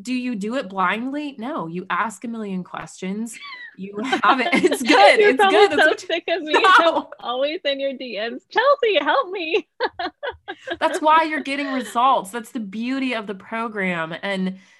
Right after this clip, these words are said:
Speaker 1: why don't you talk about what your favorite part of the program is? Why don't you tell us, like, what has been the
Speaker 2: Oh
Speaker 1: best
Speaker 2: my
Speaker 1: part of
Speaker 2: gosh.
Speaker 1: being in, in the community? And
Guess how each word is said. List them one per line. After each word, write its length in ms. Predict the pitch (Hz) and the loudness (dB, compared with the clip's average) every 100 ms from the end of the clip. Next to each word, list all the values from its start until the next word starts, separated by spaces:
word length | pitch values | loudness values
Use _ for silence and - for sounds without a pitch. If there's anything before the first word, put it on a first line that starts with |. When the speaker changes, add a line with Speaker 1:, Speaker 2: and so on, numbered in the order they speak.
| _ _ | _ _
Speaker 1:
why 200 | 202 285 | 0 0
don't 120 | 427 | 0
you 100 | 427 | -4
talk 240 | 349 381 392 | 0 0 2
about 160 | 311 | 0
what 100 | 220 | 0
your 100 | 190 | -2
favorite 240 | 190 170 160 | -2 -6 -4
part 180 | 170 143 | -4 -4
of 60 | |
the 60 | - | -8
program 400 | 156 135 135 - | -10 -8 -10 -12
is? 160 | 143 160 | -14 -10
Why 100 | 185 | -10
don't 80 | 214 | -10
you 80 | |
tell 260 | 220 208 214 | -6 -4 -4
us, 180 | 185 - | -4 -10
like, 140 | 175 | -10
what 160 | 180 185 | -6 -6
has 120 | 208 | -6
been 140 | 208 | -6
the 60 | 208 | -4
Speaker 2:
Oh 40 | |
Speaker 1:
best 180 | 190 185 | -2 -2
Speaker 2:
my 100 | 240 | -2
Speaker 1:
part 140 | 190 185 | 0 0
of 60 | |
Speaker 2:
gosh. 100 | 185 185 | -2 -4
Speaker 1:
being 440 | 175 170 170 175 | -6 -8 -10 -10
in, 260 | 175 180 175 | -8 -8 -8
in 220 | 180 196 | -6 -6
the 60 | 190 | -6
community? 640 | 190 180 190 190 190 185 | -6 -6 -4 -4 -2 -4
And 460 | - 156 156 156 | -4 -8 -8 -14